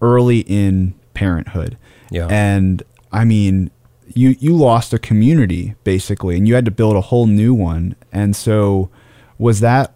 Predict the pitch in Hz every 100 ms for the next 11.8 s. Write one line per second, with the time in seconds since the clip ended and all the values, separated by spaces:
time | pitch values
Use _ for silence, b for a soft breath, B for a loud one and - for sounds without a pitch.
0 | - 120 135 104 123 120 151 - 185 147
1 | 120 113 104 117 117 120 113 113 104 104
2 | 104 104 - 107 98 92 85 _ - 117
3 | 107 117 104 107 - 104 98 92 95 -
4 | 107 131 170 - 120 147 175 143 123 104
5 | - - 196 175 120 113 143 139 b b
6 | b b - 143 143 147 135 123 139 131
7 | 117 127 110 107 104 101 98 - - -
8 | - 131 120 98 92 - 113 117 151 -
9 | 98 92 90 104 101 85 87 - 92 92
10 | 92 87 85 113 113 110 113 117 123 117
11 | 156 107 92 - 98 101 90